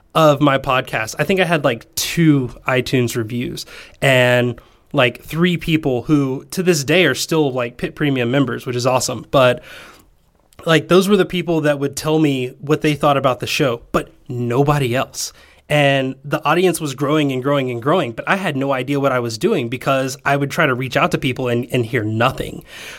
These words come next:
Um, so I'm, I'm saying all of this to kind of tie into my next question, which I think will be the last, well,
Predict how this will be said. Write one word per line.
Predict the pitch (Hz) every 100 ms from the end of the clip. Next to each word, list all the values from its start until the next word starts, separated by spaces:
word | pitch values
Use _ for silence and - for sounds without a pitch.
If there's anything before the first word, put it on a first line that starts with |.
| -
Um, | 123 120 117 113 113 - _ _ _ _ _ -
so | 170
I'm, | 139 139
I'm | 139
saying | 240 262 196
all | 156 151
of | 143 123
this | 131 127 -
to | - -
kind | 160 156
of | 139 131 127 _
tie | - - 165 165 147 139 - _ _
into | 160 156
my | 135
next | 135 147 -
question, | - 120 - - 117
which | 123 139
I |
think | 160
will | 160
be | 156
the | 147 131
last, | 135 135 131 - -
well, | 131 120